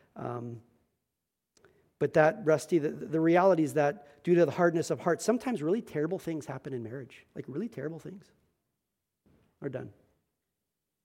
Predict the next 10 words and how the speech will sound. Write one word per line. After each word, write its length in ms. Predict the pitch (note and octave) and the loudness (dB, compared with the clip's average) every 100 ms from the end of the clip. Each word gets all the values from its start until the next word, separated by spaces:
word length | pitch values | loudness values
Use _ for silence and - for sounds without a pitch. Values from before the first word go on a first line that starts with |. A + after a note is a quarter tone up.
| _ _ _ _ _ - | _ _ _ _ _ -4
What 100 | E3+ | 0
about 180 | G3 E3 | 0 0
that? 260 | D3 - _ _ _ _ _ _ _ _ _ _ _ _ _ _ _ _ _ _ _ _ _ _ _ _ _ _ _ _ _ _ _ _ _ _ _ - - - - - | -4 -6 _ _ _ _ _ _ _ _ _ _ _ _ _ _ _ _ _ _ _ _ _ _ _ _ _ _ _ _ _ _ _ _ _ _ _ -20 -20 -20 -20 0
And 140 | - | 4
the 40 | C#4+ | 6
disciples 420 | D#4+ D#4+ E4 A3+ | 8 8 8 6
wondered 240 | G#3+ F#3 | 6 6
that 160 | D3 C3+ | 2 2
too, 100 | F3+ | 2
because 360 | D3 G3+ F3+ | 4 4 4